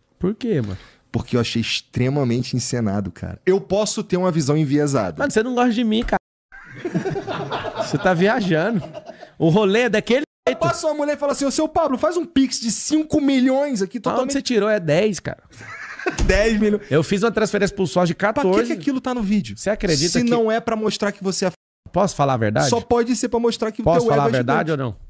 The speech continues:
Speaker 2: Pode.
Speaker 1: Era pra ter essa impressão, você olhar e ficar, "Pô, olha o que, que o cara faz." Mas aquele rolê não foi combinado. É aquele,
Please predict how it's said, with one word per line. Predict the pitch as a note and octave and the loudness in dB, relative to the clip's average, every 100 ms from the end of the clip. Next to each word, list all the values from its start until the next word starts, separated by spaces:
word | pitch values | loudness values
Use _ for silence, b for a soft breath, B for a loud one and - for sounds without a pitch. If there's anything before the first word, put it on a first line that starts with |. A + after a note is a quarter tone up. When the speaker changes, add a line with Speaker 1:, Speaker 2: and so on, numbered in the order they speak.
| - | -14
Speaker 2:
Pode. | G2+ - - _ | -14 -14 -20 _
Speaker 1:
Era | - - C3+ E3+ | -14 -2 0 0
pra | F3 E3 _ _ _ _ - | -2 -6 _ _ _ _ 0
ter | D#3 | 2
essa | D#3 | 2
impressão, | C3+ D3 C#3 C3+ C3+ _ | -2 -2 -2 -4 -8 _
você | - C3 | -6 -2
olhar | B2 A#2+ A#2+ C#3 | 0 -2 -4 -2
e | C3+ G#2+ | -2 -4
ficar, | - B2 A2 G#2+ | -6 -6 -6 -6
"Pô, | - A#2 | -4 -2
olha | G2+ A#2+ | -2 -2
o | |
que, | B2 A#2+ | -4 -8
que | |
o | - | -4
cara | A2+ | -4
faz." | A#2 - G2+ F3 - B B B - | -2 -4 -6 -6 -14 B B B -4
Mas | A2 A2+ | 0 0
aquele | - C3+ | 0 0
rolê | C3 C3+ A2+ C3+ | 0 0 0 0
não | C3 D3 | -2 -4
foi | D3 | -4
combinado. | C#3+ D3+ D#3+ C3 C3+ A2+ | -4 -2 0 0 -2 -2
É | |
aquele, | A2+ - B2+ A#2+ B2+ | -4 -4 -2 0 0